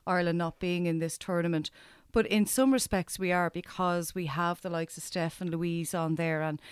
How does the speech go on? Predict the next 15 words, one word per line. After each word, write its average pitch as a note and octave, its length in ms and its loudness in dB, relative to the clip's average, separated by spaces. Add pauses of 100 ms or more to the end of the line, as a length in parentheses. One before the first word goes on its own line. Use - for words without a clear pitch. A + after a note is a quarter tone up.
(220)
that F3 220 0
people A3 260 0
who G3+ 100 2
are F3+ 100 2
watching F3 580 0 (320)
actually F#3+ 380 -2
get F3 260 -2
to E3+ 320 0 (320)
relate F3 460 2
to E3+ 460 -2 (720)
our F#3 200 2
players E3 760 -2 (380)
and E3+ 380 2 (160)
u-, - 100 -4 (240)
understand F#3 1000 0